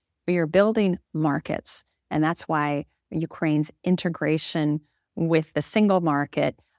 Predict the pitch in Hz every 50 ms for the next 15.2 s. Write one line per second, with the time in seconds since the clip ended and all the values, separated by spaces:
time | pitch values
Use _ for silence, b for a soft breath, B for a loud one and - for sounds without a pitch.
0 | _ _ - 170 156 151 151 147 147 - - - - 151 - - - - - -
1 | - 202 202 202 - - 160 - - - - 165 151 139 - - - 175 160 160
2 | 147 143 - - - 156 147 143 143 - - - 151 156 147 151 156 165 - -
3 | 156 147 143 139 139 - - 143 - - _ _ _ _ _ - 170 156 160 156
4 | 160 160 156 - - - - 156 151 147 143 143 - - 165 151 143 143 139 143
5 | 143 - _ - 180 165 160 160 - - 339 285 214 185 - 160 165 - - 233
6 | 302 339 - - - 147 147 156 B B B B B - 175 170 - - - 269
7 | 277 269 202 175 160 - - 262 320 339 226 - - 185 156 - - 156 - _
8 | _ - - 285 339 339 - - - - 107 131 - - - - - - _ _
9 | _ _ _ - 185 175 170 170 165 - - - 214 220 - 190 185 175 160 147
10 | - - - 170 175 - - - 170 156 147 143 143 156 160 165 165 156 160 -
11 | - - - 196 185 175 165 160 156 - _ _ _ _ - - - 202 - -
12 | - _ - - 160 147 151 - 147 143 139 139 131 - - _ _ _ _ _
13 | - 156 - - - 156 - _ - 151 135 139 139 143 143 143 - - 139 135
14 | 135 135 139 143 135 143 - - - - - - - - 135 135 143 - - -
15 | - 190 170 165